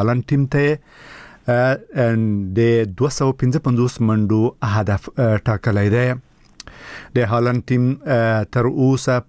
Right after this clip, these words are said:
په شپږم، ا، اور کې، ا، څلور دېرش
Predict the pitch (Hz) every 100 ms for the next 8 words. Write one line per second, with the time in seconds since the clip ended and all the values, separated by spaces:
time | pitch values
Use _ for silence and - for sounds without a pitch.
0 | 123 120 120 120 120 - 113 - 113 101
1 | 131 135 107 98 - 117 120 - 123 127
2 | 131 - - 135 131 135 147 _ _ -
3 | - - 113 113 - 107 113 143 120 131
4 | 131